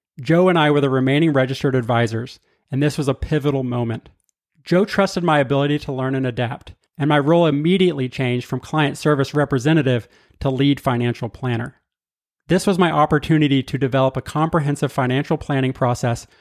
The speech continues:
from the ground up. I actually created a saying for myself for how to do my work. "Document everything you do in your job,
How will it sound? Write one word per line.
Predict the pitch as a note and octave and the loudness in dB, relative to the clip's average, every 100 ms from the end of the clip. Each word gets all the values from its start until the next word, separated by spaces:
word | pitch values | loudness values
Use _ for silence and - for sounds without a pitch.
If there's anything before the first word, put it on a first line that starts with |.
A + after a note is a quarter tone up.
| _ | _
from | _ - C3 | _ -4 -2
the | B2 | -2
ground | A#2 C3+ C#3 C3+ | -2 0 0 -2
up. | D#3 A#2 - - _ _ _ _ _ | -4 -6 -6 -16 _ _ _ _ _
I | D3+ | 0
actually | E3+ - G#3+ | 0 0 -4
created | - G3 F3+ | 0 2 2
a | |
saying | D#3+ - D3 D#3 D3 | 0 0 2 2 0
for | C3+ | -2
myself | A#2+ - B2 B2 - _ _ | -2 -2 -2 -2 -6 _ _
for | - | -6
how | C3 | -2
to | D3 | 0
do | B2+ C#3+ | 0 0
my | C3+ A#2+ | 0 0
work. | A2+ A#2 - _ _ _ _ _ _ | -2 -6 -12 _ _ _ _ _ _
"Document | B2+ D3 F3 G3+ F#3+ - | -2 -2 2 2 0 0
everything | E3+ G#3 G#3+ G3+ | 0 0 2 2
you | G3 | 2
do | E3+ F3 | 2 2
in | F3 | 4
your | F3+ | 2
job, | D3 B2 A#2 A2+ | 2 2 0 -2